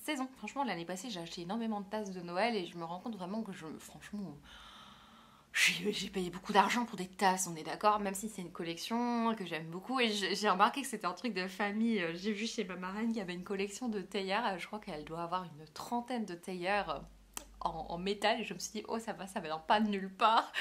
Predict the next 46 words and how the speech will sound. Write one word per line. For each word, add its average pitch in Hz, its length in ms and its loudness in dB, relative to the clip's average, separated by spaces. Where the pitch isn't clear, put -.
<laughs> - 180 2
cette 302 240 -2
collection 240 420 2
aiguë 233 600 0
de 208 160 0
tasses 202 380 4
et 233 80 -2
de 185 100 -2
théières. » 185 400 0
Mais 220 80 6
donc 226 160 2
voilà, 202 320 8
euh, 220 320 2
<laughs> - 20 -2
la 180 140 -2
fille 220 220 -4
veut 160 100 -10
se 165 160 -2
dédouaner, 175 680 -2
se 185 120 -2
dit, « 170 200 -6
Oh, 220 180 6
c'est 233 160 0
une 208 60 -4
maladie 208 400 4
familiale, 226 560 0
n'importe 233 480 0
quoi. » - 160 -6
Mais, 202 280 6
euh, 196 380 2
ouais, 247 200 4
je, 196 480 4
du 196 100 -4
coup, 269 100 -6
j'ai 233 120 -2
décidé 202 360 -2
de 196 80 -6
n'acheter 185 300 -2
qu'une 220 200 -2
tasse 202 320 2
par - 240 -4
saison. 247 380 -2
Et 240 120 6
donc, 262 240 0
euh, 208 160 6
j'ai 262 340 2